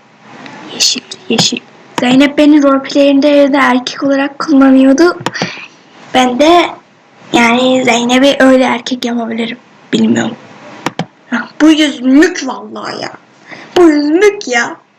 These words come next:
Mük çok güzel oldu lan. Mis oldu, vallahi mis oldu.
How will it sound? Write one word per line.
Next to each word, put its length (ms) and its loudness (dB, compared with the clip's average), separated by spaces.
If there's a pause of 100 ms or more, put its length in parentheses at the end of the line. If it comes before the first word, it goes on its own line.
(340)
Mük 240 2
çok 220 -2
güzel 160 -6 (200)
oldu 100 -4
lan. 280 -6 (3500)
Mis 240 2
oldu, 340 4
vallahi 600 2
mis 280 -2
oldu. 640 -4